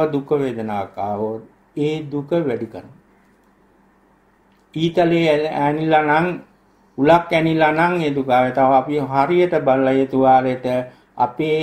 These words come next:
හයියට, අපේ තියෙන ව-, අපේ තියෙන ධෛර්යයෙන් අර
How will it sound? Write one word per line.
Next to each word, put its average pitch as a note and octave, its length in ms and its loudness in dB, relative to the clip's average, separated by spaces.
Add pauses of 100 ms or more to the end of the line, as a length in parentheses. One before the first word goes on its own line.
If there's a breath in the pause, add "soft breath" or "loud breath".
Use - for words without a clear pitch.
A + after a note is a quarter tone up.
(120)
හයියට, C3+ 680 -2 (320)
අපේ C#3 680 -2 (440 soft breath)
තියෙන C#3 240 2 (100)
ව-, B2+ 480 0
අපේ D#3 340 -2
තියෙන D#3 340 -4
ධෛර්යයෙන් E3+ 720 0
අර D#3+ 160 4